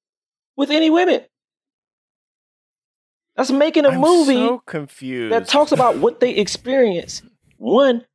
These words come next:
Speaker 1: making it a joke because all of a sudden the guy is like, "I mean, but do you really believe that was harassment?" And her being like, "Well, I don't know, maybe." What? What? Does that make sense? Does it make sense to anybody?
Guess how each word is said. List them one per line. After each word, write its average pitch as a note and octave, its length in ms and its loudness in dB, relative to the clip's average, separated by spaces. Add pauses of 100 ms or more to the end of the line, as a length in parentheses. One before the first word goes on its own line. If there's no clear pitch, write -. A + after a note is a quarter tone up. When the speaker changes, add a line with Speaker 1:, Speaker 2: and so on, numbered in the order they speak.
(180)
Speaker 1:
making A3 360 -2
it F#3 140 2
a B2 60 -2
joke G#3+ 300 0
because F3 300 0
all E3+ 200 0
of F3+ 60 -2
a E3+ 60 0
sudden D#3 200 -2
the C#3 60 -2
guy B2+ 300 2
is A2+ 120 -2
like, A2+ 440 0
"I C#3 80 -4
mean, C3 240 -2
but - 120 0
do F#3+ 80 -4
you G#3+ 120 0
really E3 240 2
believe E3 380 2
that E3+ 180 2
was E3 140 -2
harassment?" F3 560 0
And D#3 80 -2
her E3 100 2
being D#3+ 160 -2
like, D3+ 240 -2
"Well, - 160 -8
I - 160 0
don't D#3 280 0
know, D3+ 280 2
maybe." F#3+ 680 -2 (760)
What? - 600 -2 (600)
What? A4 460 0
Does A3+ 80 -8
that F4+ 160 0
make F4+ 280 0
sense? G#4 720 -2 (420)
Does G4 200 0
it G4+ 140 2
make F#4+ 240 2
sense F#4+ 340 0
to - 240 0
anybody? G#4 720 0